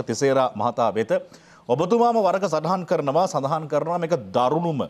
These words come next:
භයානකම නැකත් යෙදී තිබෙනවා කියලා. රටේ ජනතාව බලන මැති අලුත් ඇඳුම් අරගෙන, තියෙන අතේ තියෙන සේසත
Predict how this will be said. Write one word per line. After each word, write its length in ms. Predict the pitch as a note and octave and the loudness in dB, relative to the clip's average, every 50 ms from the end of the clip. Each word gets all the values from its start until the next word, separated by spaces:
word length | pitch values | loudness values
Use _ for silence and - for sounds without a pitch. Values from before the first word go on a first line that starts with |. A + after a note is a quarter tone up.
| - _ _ - G2+ G#2+ G#2 | -8 _ _ -16 -8 -4 0
භයානකම 600 | A#2+ A#2 A#2 C3 D#3+ F3+ F3+ E3+ C#3 - G#2+ F2+ E2+ D#2 - _ _ _ _ _ - - D3 B2 G#2 F#2+ G2 | 0 2 2 2 2 2 0 -2 -4 -6 -8 -10 -10 -14 -18 _ _ _ _ _ -16 -14 -12 -12 -10 -10 -10
නැකත් 260 | G2+ - D3+ C#3+ - - A#2 | -6 -4 -4 -4 -4 -6 -8
යෙදී 220 | A#2+ A#2 B2 A#2+ | -6 -6 -6 -6
තිබෙනවා 380 | A#2 A#2+ G#2+ G#2+ G#2 G2+ G2 F2 - | -6 -6 -6 -6 -6 -6 -8 -10 -10
කියලා. 180 | F#2+ E2 D#2+ - - - - - - - F#2 | -12 -14 -14 -16 -20 -20 -20 -20 -20 -12 -10
රටේ 180 | F#2 F2 A2+ G#2+ | -8 -6 -4 -2
ජනතාව 340 | A2+ G#2+ A2 - A#2 A2 A2 | -2 -2 0 0 0 2 2
බලන 240 | A2+ A2+ A#2 A#2 A#2 B2 | 2 0 -2 -2 -2 -4
මැති 160 | A#2+ B2 A#2 | -2 -2 -2
අලුත් 280 | G2+ G#2+ G#2 F#2+ - | -2 -2 -4 -6 -6
ඇඳුම් 280 | A2 G2 F#2+ F#2+ G2+ G2 F#2+ F#2+ | -6 -6 -6 -8 -8 -6 -4 -4
අරගෙන, 320 | G2+ G#2+ G#2+ G2 E2+ D#2+ - - - - - - - - - - G#2 G#2+ - - | -4 -4 -6 -8 -10 -12 -16 -20 -20 -20 -20 -20 -20 -20 -18 -14 -12 -12 -12 -8
තියෙන 220 | - A2 A2 A2+ | -6 -4 -2 0
අතේ 240 | A2+ G2+ - A2+ A2 | -2 -2 -2 -4 -4
තියෙන 220 | F#2+ A2+ G#2+ G#2+ G2+ | -4 -4 -4 -4 -4
සේසත 380 | - G#2 G#2+ G2 A#2 G#2 - | -2 -2 -2 0 0 -2 -2